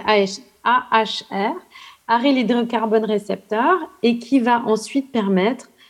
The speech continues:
la régulation transcriptionnelle directement. Et donc, les, ces ligands, ces petits ligands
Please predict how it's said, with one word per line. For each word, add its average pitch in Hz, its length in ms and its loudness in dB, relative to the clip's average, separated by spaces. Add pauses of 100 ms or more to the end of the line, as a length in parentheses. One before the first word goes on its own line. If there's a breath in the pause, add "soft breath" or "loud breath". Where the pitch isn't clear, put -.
(200 soft breath)
la 226 140 2
régulation 226 800 0
transcriptionnelle 196 1120 0
directement. 180 720 -2 (480 loud breath)
Et 190 80 4
donc, 220 240 0
les, 226 200 2
ces 233 180 0
ligands, 214 500 4
ces 220 160 0
petits - 320 -2
ligands 196 460 2